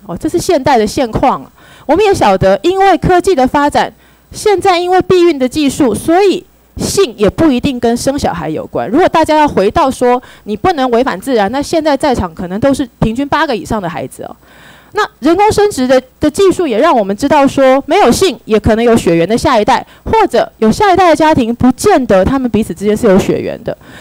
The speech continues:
所以我们很清楚，所有结婚的程序里面，可能有父母，可能有亲友，有户政事务所，从来都没有妇产科医师去认定说你可不可以结婚啊。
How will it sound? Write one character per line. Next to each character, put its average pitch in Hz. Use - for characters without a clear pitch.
所 -
以 427
我 247
们 311
很 254
清 403
楚， -
所 -
有 427
结 -
婚 370
的 359
程 254
序 370
里 233
面， 254
可 277
能 330
有 269
父 359
母， 240
可 247
能 285
有 370
亲 339
友， 269
有 226
户 403
政 370
事 359
务 349
所， 214
从 339
来 381
都 403
没 403
有 285
妇 370
产 233
科 277
医 330
师 359
去 -
认 392
定 370
说 339
你 285
可 233
不 240
可 349
以 254
结 170
婚 175
啊。 143